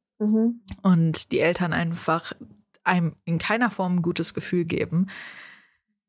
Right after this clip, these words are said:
Speaker 2: dann bringt es einfach auch nichts. Dann muss da vielleicht
Speaker 1: Ja.
Speaker 2: auch manchmal ein bisschen
Speaker 1: <clears throat>
Speaker 2: Zeit
Speaker 1: Voll.
Speaker 2: vergehen.
Speaker 1: <clears throat>
Speaker 2: Dass es besser wird.
Speaker 1: Ja. Mhm.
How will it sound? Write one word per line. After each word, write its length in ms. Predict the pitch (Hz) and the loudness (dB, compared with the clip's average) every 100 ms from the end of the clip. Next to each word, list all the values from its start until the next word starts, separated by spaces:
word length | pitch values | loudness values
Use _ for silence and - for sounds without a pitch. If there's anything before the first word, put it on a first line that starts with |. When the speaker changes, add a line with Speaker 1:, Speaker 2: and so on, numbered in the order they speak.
| - - _ _ | -20 -20 _ _
Speaker 2:
dann 300 | - 185 185 - | 0 2 2 -2
bringt 320 | 180 196 208 | -2 -2 0
es 240 | 202 170 - | -2 -4 0
einfach 320 | 160 160 151 | 0 0 -2
auch 160 | - - | -2 -2
nichts. 300 | 170 - - | -4 -2 -2
Dann 160 | 170 | 0
muss 160 | 180 208 | 2 2
da 100 | 220 | -2
vielleicht 280 | 208 202 202 | 0 2 2
Speaker 1:
Ja. 60 | |
Speaker 2:
auch 60 | - | 2
manchmal 360 | 196 196 - 202 | 0 -2 -2 0
ein 60 | |
bisschen 260 | 190 208 196 | 0 0 2
Speaker 1:
<clears throat> 0 | |
Speaker 2:
Zeit 340 | 269 190 196 | 4 4 2
Speaker 1:
Voll. 540 | - - 269 240 220 214 _ - | -4 -6 0 2 2 -2 _ -8
Speaker 2:
vergehen. 640 | - 180 165 165 165 180 - - - | 2 2 4 0 -2 -6 -6 -4 0
Speaker 1:
<clears throat> 180 | 269 233 | 4 6
Speaker 2:
Dass 180 | 180 | 4
es 120 | 180 - | 2 -4
besser 320 | 160 190 156 | -2 0 0
wird. 300 | 160 - - _ - - - - | -4 -6 -14 _ -20 -20 -20 -2
Speaker 1:
Ja. 360 | 214 208 202 233 - _ _ _ _ _ _ _ | 2 2 2 -2 -10 _ _ _ _ _ _ _
Mhm. 480 | 214 220 220 214 - | 0 4 4 2 -6